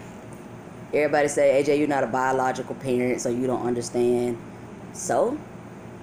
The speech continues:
I don't have to be a biological parent to understand that the shit that we doing is stupid. I don't have to be a biological parent to know that I was a kid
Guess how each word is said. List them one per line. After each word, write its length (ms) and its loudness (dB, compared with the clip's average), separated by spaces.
I 80 2
don't 100 0
have 120 2
to 40 -8
be 80 2
a 60 4
biological 640 0
parent 380 2
to 100 -2
understand 560 2
that 100 2
the 80 -6
shit 240 -2
that 120 2
we 100 0
doing 320 2
is 80 -4
stupid. 440 -2
I 80 2
don't 100 6
have 100 4
to 60 0
be 120 4
a 60 6
biological 600 2
parent 400 2
to 80 2
know 160 2
that 120 6
I 80 2
was 320 2
a 60 -2
kid 480 0